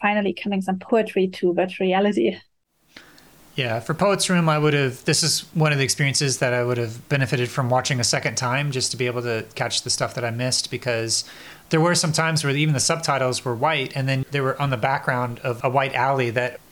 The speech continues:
Speaker 2: I had to, like, move my head up to be able to, to read, or sometimes I'd be looking the wrong direction and I would miss a bit of the dialogue that was happening. But yeah, kind of reflecting on the life of a poet and what's it mean to digest all of your life into your work,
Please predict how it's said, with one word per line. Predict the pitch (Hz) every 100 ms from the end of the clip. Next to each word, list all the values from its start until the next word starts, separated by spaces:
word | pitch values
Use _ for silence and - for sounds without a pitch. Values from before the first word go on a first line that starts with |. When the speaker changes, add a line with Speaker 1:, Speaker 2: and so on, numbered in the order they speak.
| -
Speaker 2:
I | 135
had | 120 135
to, | 127
like, | 117 107
move | 135 135
my | 123
head | 110 135
up | 120 -
to | 123
be | 123
able | 123 120
to, | 120 120
to | - 123
read, | 156 156
or | 131 120 - - - -
sometimes | - 165 160
I'd | 151
be | 143
looking | 143 147 143
the | 123
wrong | 123
direction | 123 147 156 -
and | 143
I | 131 120
would | 120
miss | 143 - - -
a | 131
bit | 107 143 120 139
of | 147
the | 131
dialogue | 127 131 131 131 127
that | 135
was | 135
happening. | 127 123 135 131 127
But | 123 120 - - - - - -
yeah, | 226
kind | 156 214
of | 202
reflecting | 165 165 165 175 151
on | 143 139
the | 127 123
life | 120 151 160
of |
a | 175
poet | 175 185 185
and | 139
what's | 139 143
it | 131
mean | 147 139 139
to | 139 135 160 117
digest | - 131 127 135 131 - 135
all | 131
of | 120
your | 120
life | 117 123 123
into | 127 123 - 127 120 120 127
your | 120
work, | 117 127 180 -